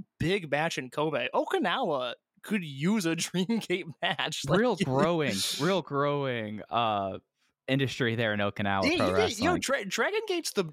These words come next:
Speaker 1: Dragon Gate's the draw. It's the brand that draws. You guys, you, you actually don't need a title match in Kobe World,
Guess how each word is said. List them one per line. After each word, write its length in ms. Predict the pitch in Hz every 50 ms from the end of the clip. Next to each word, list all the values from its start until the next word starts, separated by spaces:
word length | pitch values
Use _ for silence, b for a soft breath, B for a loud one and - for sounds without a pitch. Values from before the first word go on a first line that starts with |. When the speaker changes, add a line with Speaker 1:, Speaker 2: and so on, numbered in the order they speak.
| - 156
Speaker 1:
Dragon 320 | 151 - 165 214 294 370 349
Gate's 240 | 175 156 143 - -
the 100 | 160 143
draw. 500 | 117 127 123 139 175 214 185 139 131 139
It's 200 | 175 180 - -
the 100 | 208 185
brand 560 | 151 - 151 139 143 190 262 370 370 190 160
that 120 | 143 135 139
draws. 260 | 170 233 269 214 -
You 80 | 269
guys, 180 | 403 415 440 277 180 - _ _ _ _ - - - _ _
you, 480 | 226 220 269 359 415 415 466 466 247 - -
you 160 | 226 302 381
actually 340 | 453 - - 427 403 247 190 139
don't 320 | - 190 247 302 233 156
need 240 | 165 170 190 254 233
a 80 | 175 156
title 480 | - - - - 160 170 180 180 165
match 240 | 139 135 139 139 -
in 100 | 151 139
Kobe 360 | - - 156 156 156 156 151
World, 520 | 139 131 131 139 147 147 139 123 117 127